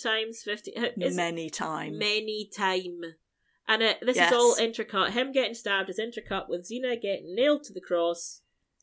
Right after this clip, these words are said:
Speaker 2: Yeah.
Speaker 1: Beautiful. Beautifully done. Gorgeous.
Speaker 2: Yeah, hor-, two horrible things happening, but the, the way it's edited is just
Speaker 1: Yeah. Very good
Speaker 2: Yeah.
Speaker 1: editing.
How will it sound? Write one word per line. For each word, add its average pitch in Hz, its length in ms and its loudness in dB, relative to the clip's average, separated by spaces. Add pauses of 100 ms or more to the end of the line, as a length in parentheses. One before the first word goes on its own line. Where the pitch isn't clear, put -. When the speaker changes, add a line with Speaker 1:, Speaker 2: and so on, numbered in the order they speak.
(220)
Speaker 2:
Yeah. 170 360 -2 (260)
Speaker 1:
Beautiful. 175 680 0
Beautifully 220 360 0
done. 180 320 0 (320)
Gorgeous. 190 640 -2
Speaker 2:
Yeah, 190 380 6
hor-, 220 240 2 (100)
two 240 160 0
horrible 220 300 2
things 185 280 -6
happening, 165 480 -8
but 165 220 -4 (100)
the, 165 280 -6 (300)
the 170 120 0
way 165 200 0
it's 160 180 -2
edited 147 440 -4
is - 360 -8 (880)
just - 500 -8 (400)
Speaker 1:
Yeah. 208 180 -2 (460)
Very 220 260 -2
good 180 240 -6
Speaker 2:
Yeah. 180 120 -8
Speaker 1:
editing. 160 400 -8